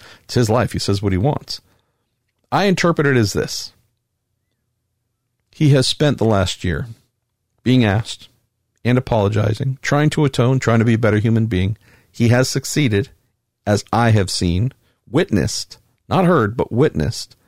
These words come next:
I've seen this kid transform a lot over the span of a year. He's also learned from this.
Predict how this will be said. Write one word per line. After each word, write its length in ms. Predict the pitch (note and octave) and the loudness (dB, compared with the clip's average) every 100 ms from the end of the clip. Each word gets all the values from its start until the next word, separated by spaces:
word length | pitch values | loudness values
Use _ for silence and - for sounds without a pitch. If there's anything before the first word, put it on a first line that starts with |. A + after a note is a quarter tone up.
| _ | _
I've 80 | - | -10
seen 240 | - D#3 | -2 0
this 160 | C3+ C3 | 0 0
kid 200 | - A#2 | -2 -4
transform 480 | - G2+ G2 - D#2+ | -2 -2 -2 -2 -4
a 120 | - | -4
lot 520 | C2 C#2+ C#2+ - - - _ _ _ _ _ | -4 -2 -2 -4 -10 -20 _ _ _ _ _
over 160 | - E2+ | -4 -4
the 80 | E2+ | -4
span 320 | - F#2+ F2 | -4 -2 0
of 80 | E2 | 0
a 60 | |
year. 320 | D2+ D2 C#2+ - _ _ _ _ _ _ _ _ _ _ _ _ _ _ _ _ _ _ _ _ _ _ _ _ _ _ _ _ _ _ _ _ | -2 -4 -6 -8 _ _ _ _ _ _ _ _ _ _ _ _ _ _ _ _ _ _ _ _ _ _ _ _ _ _ _ _ _ _ _ _
He's 200 | - D3 | -6 0
also 300 | D#3+ G3 - | 2 2 2
learned 540 | G#3 E3 F3 F3 C#3+ G#2+ | 2 4 4 4 4 2
from 260 | - F#2 | 0 -2
this. 380 | F2 - - - | -2 -4 -6 -10